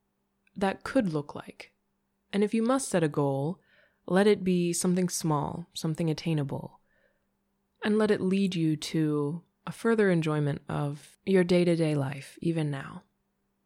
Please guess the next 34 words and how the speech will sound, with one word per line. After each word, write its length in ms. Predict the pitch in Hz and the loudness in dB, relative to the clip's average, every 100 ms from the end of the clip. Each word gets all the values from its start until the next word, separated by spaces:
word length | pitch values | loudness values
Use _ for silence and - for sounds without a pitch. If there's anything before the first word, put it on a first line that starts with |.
| _ _ _ _ _ _ _ _ | _ _ _ _ _ _ _ _
Be 120 | 208 214 | -4 2
patient 500 | 247 254 - 247 - | 4 4 4 0 0
and 100 | 180 | 0
be 80 | 180 | 0
kind 340 | - 180 175 165 | -2 -4 -4 -4
to 100 | 156 | -6
yourself, 680 | 151 151 143 143 - - _ _ _ | -6 -8 -8 -10 -14 -20 _ _ _
because 300 | - - 170 | -8 -4 0
you 540 | 175 185 185 185 180 - _ - | 4 6 6 6 2 -4 _ -2
are 180 | 214 226 | 2 4
already 400 | 220 220 208 190 | 4 4 2 2
good 180 | 196 | 0
enough. 360 | 170 151 147 - | 0 -2 -4 -6
You're 160 | 170 156 | -4 -4
already 300 | 156 160 160 | -4 -4 -2
enough 260 | 156 160 | -4 -6
right 180 | 190 - | -6 -4
now. 260 | 202 170 - _ _ _ _ _ _ _ _ _ _ _ - | -2 -4 -6 _ _ _ _ _ _ _ _ _ _ _ -4
Let's 280 | 208 208 - | -4 -2 0
let 180 | 262 202 | 0 0
January 560 | 185 175 175 160 160 | 0 2 2 0 -2
be 200 | 160 151 | -2 -2
a 60 | 151 | -4
time 580 | - 156 147 147 147 262 | -6 -6 -4 -4 -6 -6
of 220 | 147 151 | -8 -8
dreaming 680 | - 175 220 170 135 143 147 _ _ _ - | -2 2 4 2 0 -4 -6 _ _ _ -4
rather 300 | 185 175 170 | 0 2 2
than 160 | 160 | 0
doing, 400 | 147 151 160 175 - _ _ _ _ _ _ _ _ - | -2 -4 -6 -16 -18 _ _ _ _ _ _ _ _ 0
because 220 | 233 220 | 2 4
we 80 | 240 | 4
have 140 | 233 | 6
all 200 | 240 233 | 4 4
year 420 | 233 220 139 135 | 4 4 2 -2